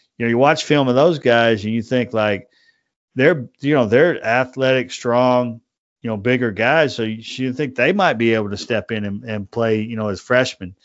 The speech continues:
um, you, you, you know, if needed to. So you got four guys right there that, that are gonna come in to,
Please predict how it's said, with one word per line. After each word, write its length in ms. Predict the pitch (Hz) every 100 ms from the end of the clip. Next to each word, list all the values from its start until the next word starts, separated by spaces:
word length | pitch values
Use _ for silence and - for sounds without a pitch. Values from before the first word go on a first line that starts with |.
| _ _ _ _
um, 380 | 101 98 95 98
you, 180 | 139 117
you, 240 | 117 113 110
you 200 | 123 107
know, 60 |
if 100 | 95
needed 320 | 117 117 101 -
to. 140 | 143
So 140 | -
you 160 | 117 202
got 240 | 180 107
four 280 | - 143 127
guys 420 | 107 127 147 131 -
right 180 | 110
there 240 | - 151 123
that, 260 | 107 - _ _
that 200 | - 101 - _ _
are 120 | 104 101
gonna 200 | 104 98
come 280 | - 117
in 260 | 117 117 110
to, 200 | 101